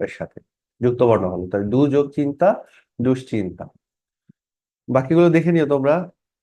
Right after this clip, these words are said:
এখন দেখো, তাহলে আমরা জানলাম যে প্রথমত বিসর্গর সাথে, বিসর্গর সাথে চ, চ বা ছ, চ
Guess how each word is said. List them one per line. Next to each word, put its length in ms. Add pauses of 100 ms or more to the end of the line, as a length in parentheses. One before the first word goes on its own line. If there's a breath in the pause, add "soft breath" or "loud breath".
(440)
এখন 360
দেখো, 300 (180)
তাহলে 260
আমরা 160
জানলাম 440
যে 200
প্রথমত 560 (800 soft breath)
বিসর্গর 480
সাথে, 320 (1400)
বিসর্গর 420
সাথে 260 (140)
চ, 100 (1080)
চ 0 (360)
বা 180 (680)
ছ, 60 (1600)
চ 0